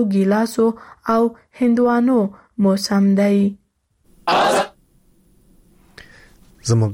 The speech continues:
Speaker 2: غږ له ازادۍ راډیو اورئ. د افغانستان د کرکټ د ملي لوبډلې یو مشهور مینوال حاجي رضا خان د چنګاښ په دیارلسمه د ورپېښې ناروغۍ له کبله په حق ورسید. هغه چې په رضا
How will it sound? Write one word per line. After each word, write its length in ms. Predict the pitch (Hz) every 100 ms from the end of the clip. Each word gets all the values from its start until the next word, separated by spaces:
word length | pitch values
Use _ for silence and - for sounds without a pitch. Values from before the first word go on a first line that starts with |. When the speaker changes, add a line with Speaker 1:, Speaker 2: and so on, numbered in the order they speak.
| 104
Speaker 2:
غږ 180 | 104 98 98
له 100 | 98 95 101 -
ازادۍ 360 | 92 85 80 92 90
راډیو 220 | 87 98 95
اورئ. 200 | 98 98 - - - - - - -
د 20 | 151
افغانستان 400 | 180 180 190 185
د 40 | 170 -
کرکټ 340 | 123 - 143 135 113
د 20 | 107 104
ملي 200 | 107 104
لوبډلې 380 | 107 101 104 104 104
یو 80 | 101 101
مشهور 300 | 98 - 120 113
مینوال 380 | 110 117 127 95 - _ -
حاجي 280 | 104 98 117 123 - 104
رضا 240 | 101 110 101
خان 180 | 135 120 101
د 80 | 104 - - _ - - - - - - - - -
چنګاښ 460 | 120 113 110 127 117 - -
په 360 | 113 - 101
دیارلسمه 560 | 104 98 101 101 151 101 - - - - 107
د 20 | 101
ورپېښې 440 | 98 - 98 - 98
ناروغۍ 320 | 95 98 95 113
له 40 | 98
کبله 260 | 98 92 95 -
په 140 | - 98
حق 240 | 95 -
ورسید. 420 | 98 - 110 - - - - -
هغه 180 | 101 107
چې 120 | - 107 - -
په 100 | 92
رضا 200 | 90